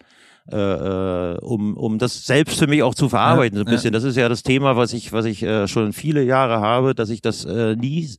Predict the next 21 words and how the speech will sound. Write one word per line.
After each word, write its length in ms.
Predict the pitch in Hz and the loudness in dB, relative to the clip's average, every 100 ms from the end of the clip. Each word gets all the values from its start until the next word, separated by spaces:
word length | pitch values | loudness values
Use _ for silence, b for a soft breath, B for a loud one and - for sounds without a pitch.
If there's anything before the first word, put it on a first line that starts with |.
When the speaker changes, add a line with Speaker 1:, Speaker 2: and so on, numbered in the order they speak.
| _ | _
Speaker 1:
wirklich 360 | - 143 151 131 | 0 2 2 0
selbst, 280 | 104 120 | 0 0
ich 120 | 107 117 | -2 -2
habe 140 | 135 | -2
immer 140 | 120 | 0
gedacht, 280 | 110 107 143 | 0 2 0
ich 80 | 156 | 0
kann 140 | 151 | -2
das 80 | 135 | 0
selbst 160 | 135 127 | -2 -2
verarbeiten, 460 | 127 127 120 123 | 0 0 0 -4
aber 140 | - 104 | -4 -4
es 100 | - | -2
kommt 220 | 123 117 | -4 -2
dann, 140 | 120 | -4
es 120 | 120 - | -2 0
holt 120 | 123 | 0
dann 80 | 113 | 0
immer 100 | 120 | 0
wieder 140 | 117 | 0
ein, 260 | 107 104 | 0 -2